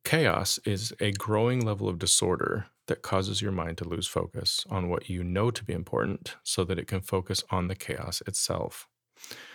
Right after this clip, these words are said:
I'll say that one more time. Chaos is a growing level of disorder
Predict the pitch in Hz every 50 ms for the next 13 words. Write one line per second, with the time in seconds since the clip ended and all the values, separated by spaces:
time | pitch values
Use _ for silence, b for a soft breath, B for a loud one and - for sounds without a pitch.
0 | B B B B B _ - 95 - - 92 - - 95 92 95 104 107 - 131
1 | - - - _ B B B B B B B B B - - - 139 139 113 90
2 | 95 104 - - - - 107 95 92 95 92 87 92 - 98 101 104 110 113 117
3 | 110 104 104 98 104 104 101 92 90 110 104 - - - 117 113 92 69 50 50
4 | - 107